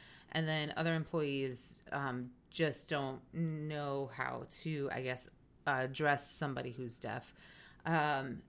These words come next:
and so they're all fumbling around, for lack of a better phrase, while this customer is standing there waiting to be assisted.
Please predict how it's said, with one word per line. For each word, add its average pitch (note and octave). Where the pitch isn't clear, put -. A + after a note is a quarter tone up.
and D#3+
so F3
they're E3
all G3
fumbling F#3
around, D3+
for -
lack C3+
of C#3+
a C#3
better C#3+
phrase, C3+
while D#3
this D3+
customer E3
is C3
standing E3
there C3+
waiting B2+
to -
be A#2+
assisted. -